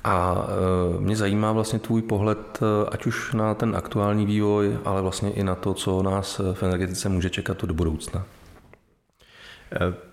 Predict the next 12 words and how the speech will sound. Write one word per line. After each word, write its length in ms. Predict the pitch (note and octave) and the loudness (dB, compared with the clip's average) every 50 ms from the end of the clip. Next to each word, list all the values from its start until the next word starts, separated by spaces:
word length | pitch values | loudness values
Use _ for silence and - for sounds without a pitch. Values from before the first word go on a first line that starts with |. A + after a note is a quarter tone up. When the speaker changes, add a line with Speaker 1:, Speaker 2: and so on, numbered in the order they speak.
| - - - - - | -20 -20 -20 -8 -6
Speaker 2:
tak 200 | - A2 - - | -4 -4 0 2
energetika, 960 | G#2 F#2+ F#2+ G2 F#2 G2+ G2 G#2 A2+ B2 C#3 C3 C#3 C3+ D3 C#3+ C3+ A2+ F2 D#2+ - A2 | 2 4 4 4 4 4 4 4 2 2 0 0 0 2 2 4 4 4 2 0 -4 -6
to 80 | - G2 | -2 0
vidíme 300 | F#2+ F#2 F#2 G2 G#2 G#2 | 2 2 4 4 2 2
asi 180 | G2 - A#2 | 0 0 -2
všichni, 400 | A2 - G2+ D#2+ - - G2+ G2 | -4 -4 -4 -6 -2 -2 -2 -2
prochází 480 | F#2+ - F#2+ F#2 - F#2 F#2+ F#2+ G#2 - | -2 -2 -2 -2 0 0 0 0 0 -2
obrovskou 500 | F#2 F2 F2+ F#2 F2+ - - - G2+ G2 | -2 -2 0 0 -2 -2 -2 -4 -4 -4
transformací 920 | - - E2 D#2+ - - - F2 E2+ E2 D#2+ - - F2+ F2+ F#2+ G#2 G2+ - - - - - - - - - | -2 -2 -2 -2 -2 -4 -4 -4 -2 -2 -4 -4 -4 -4 -2 -2 -4 -6 -8 -14 -16 -16 -16 -16 -16 -8 -4
z 200 | F2+ F2 F2 F2+ | -4 -2 0 0
nějakého 480 | F#2 F#2 F#2 F2 - G#2 F2 F#2 G#2 G2 | 0 2 0 0 0 0 0 0 0 0
poměrně 800 | - G2+ F2+ F#2 F#2 F#2 F#2+ G2 F#2+ F#2+ G2+ G2+ G2+ F#2+ F2+ | 0 2 2 2 2 2 2 0 0 0 0 0 0 0 0